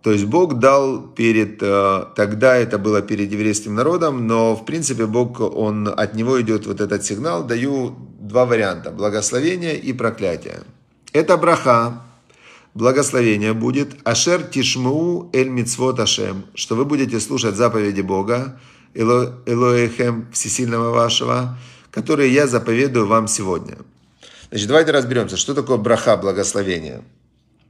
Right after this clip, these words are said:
Значит, благословение, э, это увеличение, э, увеличение, э, значит, э, вот даже в слове браха есть как бы намек на какое увеличение.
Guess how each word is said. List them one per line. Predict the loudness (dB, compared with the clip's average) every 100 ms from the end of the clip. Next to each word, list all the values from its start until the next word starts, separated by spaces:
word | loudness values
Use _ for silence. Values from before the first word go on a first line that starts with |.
| _ _ -20 -20 -20 -6
Значит, | -4 -2 -2
благословение, | 2 2 4 0 0 0 0 0 0 -2 -2 -4 -8 -20 _
э, | -4 -2 -2 -2
это | 0 0 4 4 4
увеличение, | 2 -2 0 0 0 0 0 -2 -2 0 0 -2 -10 -20 _
э, | 0 2 2 0 -4
увеличение, | -4 -2 -2 0 -2 -2 -2 0 0 -4 -10 -20 _ _ _ -12
э, | -6 -6 -4
значит, | -2 -2 -2 -6 -6 -2
э, | 0 2 -2 -8 _ _ _ _ _
вот | -10 -2
даже | 0 2
в | 2
слове | 2 2 2 0
браха | 0 2 2 0
есть | 2 2 0
как | -2 -4
бы | -4
намек | -2 -2 -2 -2 -4
на | -4 -4
какое | -4 0 2
увеличение. | 2 0 -2 -2 -4 -2 -4 -4